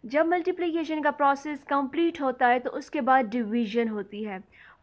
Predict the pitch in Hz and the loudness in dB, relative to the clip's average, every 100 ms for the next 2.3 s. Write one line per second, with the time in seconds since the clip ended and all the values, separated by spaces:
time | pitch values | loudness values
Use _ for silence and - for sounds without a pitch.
0 | 269 320 320 - 330 320 330 269 202 240 | -2 -2 -2 -2 0 0 -4 -6 -2 -2
1 | 220 254 247 240 254 269 - 220 208 - | 0 0 2 2 2 0 -2 -2 -2 -10
2 | - 180 180 | -12 -12 -12